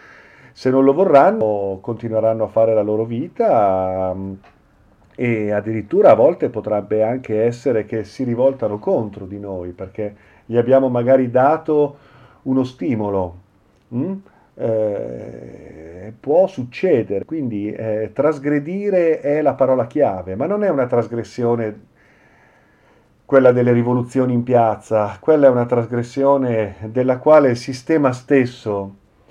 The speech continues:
si fa promotore nei subdoli progetti e programmi di autotutela di se stesso.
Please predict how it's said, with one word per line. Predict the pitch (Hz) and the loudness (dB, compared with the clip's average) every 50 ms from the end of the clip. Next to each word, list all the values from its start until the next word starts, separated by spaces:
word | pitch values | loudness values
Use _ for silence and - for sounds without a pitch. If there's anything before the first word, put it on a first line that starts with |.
| _ _ _ _ _ _ _ | _ _ _ _ _ _ _
si | _ - - - 131 | _ -18 -10 -8 -6
fa | 120 - 131 127 | -2 0 0 0
promotore | 123 127 123 123 120 117 120 - 131 120 113 110 110 107 107 101 101 101 101 101 | 2 0 0 0 0 0 0 0 0 0 0 0 0 -2 -2 -4 -4 -6 -8 -8
nei | 101 104 110 110 113 110 110 110 110 107 104 101 101 101 98 98 98 98 95 95 95 95 95 98 98 | -8 -8 -6 -6 -4 -4 -6 -6 -8 -8 -8 -8 -8 -8 -8 -8 -8 -8 -8 -8 -8 -10 -10 -12 -14
subdoli | - - - 160 165 160 131 123 113 127 120 117 113 117 - _ _ _ - | -12 -4 -2 0 0 -2 -2 -4 -2 0 0 2 0 -2 -8 _ _ _ -6
progetti | 117 117 117 123 123 120 127 131 131 131 123 127 - - 120 | -2 2 2 2 2 4 4 6 6 6 4 0 -4 -4 -4
e | 113 | -2
programmi | - 120 117 107 117 117 120 120 120 117 113 110 110 107 107 107 104 107 _ _ _ _ _ _ | 0 -2 -2 0 0 0 2 2 2 0 -2 -4 -6 -8 -8 -10 -10 -14 _ _ _ _ _ _
di | - 110 127 | -4 2 4
autotutela | 135 127 123 120 123 123 117 120 117 120 - 131 127 120 113 107 104 104 101 101 | 4 4 4 2 -2 -6 -8 -8 -8 -2 0 0 2 2 0 -2 -2 -4 -4 -6
di | 101 104 | -8 -10
se | 98 - 107 | -12 -14 -16
stesso. | 95 - - - 107 104 101 98 - - - 95 92 | -16 -14 -10 -8 -8 -8 -8 -10 -14 -18 -20 -20 -20